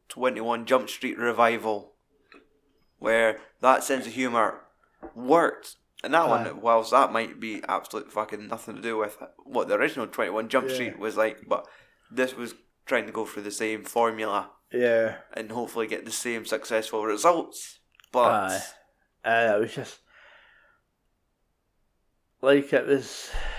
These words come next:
Speaker 2: it was, like, the use of all the action as well. It was, like, the, the sense of overkill at the end with the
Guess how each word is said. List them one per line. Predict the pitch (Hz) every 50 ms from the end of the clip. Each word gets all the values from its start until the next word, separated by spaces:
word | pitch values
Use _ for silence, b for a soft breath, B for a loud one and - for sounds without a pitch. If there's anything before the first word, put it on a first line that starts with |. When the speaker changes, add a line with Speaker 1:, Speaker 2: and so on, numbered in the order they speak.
| B B B B B B - _ -
Speaker 2:
it | 131 123 120
was, | 127 127 120 - -
like, | 120 117 113 110
the | 120 127 131 131
use | 135 143 147 143 - -
of | 139 127
all | 117 117
the | 117 110
action | 107 113 117 117 - - - 131 113
as | 110 110 -
well. | 123 113 117 113 113 107
It | 104
was, | 110 107 - B B B B B B B B B B B B B _ _ _ _ _ -
like, | 127 127 123
the, | - - - _ _ _ _
the | 147 135
sense | - - 151 143 143 139 -
of | - -
overkill | 143 139 135 135 131 131 - - 143 123 117 113
at | 110
the | 110 120
end | 123 120 117 117 110 113 -
with | 117 113 110
the | 113 110 107